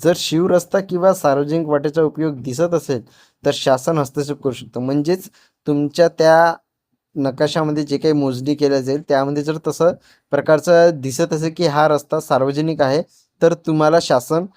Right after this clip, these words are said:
त्यामध्ये हस्तक्षेप करून मदत करणारच आहे. त्यानंतर बघूया की स्थानिक सिव्हिल कोर्टात दावा, दावा दाखल करा.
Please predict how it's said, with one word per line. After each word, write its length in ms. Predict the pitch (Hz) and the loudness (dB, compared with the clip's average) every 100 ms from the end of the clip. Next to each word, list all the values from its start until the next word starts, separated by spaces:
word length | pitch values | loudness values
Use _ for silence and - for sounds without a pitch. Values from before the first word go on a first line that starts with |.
| _ _ _ | _ _ _
त्यामध्ये 380 | 147 147 151 160 | 2 2 2 0
हस्तक्षेप 440 | 143 131 147 165 - | -2 -4 -6 -6 -4
करून 300 | 151 185 180 | -2 -2 -2
मदत 380 | 135 135 175 _ | 0 -2 -4 _
करणारच 600 | 151 135 131 123 131 160 _ | 0 0 0 -2 -4 -8 _
आहे. 280 | 131 127 113 123 _ _ _ - | -4 -2 -6 -12 _ _ _ 0
त्यानंतर 480 | 151 170 170 190 | 2 2 0 -2
बघूया 200 | 185 175 | -2 -2
की 160 | 180 214 | -4 -6
स्थानिक 640 | 214 _ - 131 151 214 | -10 _ -6 -2 -2 -4
सिव्हिल 300 | - - 175 | -6 -6 -6
कोर्टात 340 | 180 165 151 170 | -2 -2 0 0
दावा, 300 | 143 139 135 - _ | 2 2 0 -12 _
दावा 340 | 131 131 139 165 | 0 4 4 4
दाखल 300 | 151 147 165 | 2 0 -6
करा. 360 | - 143 117 | -2 0 0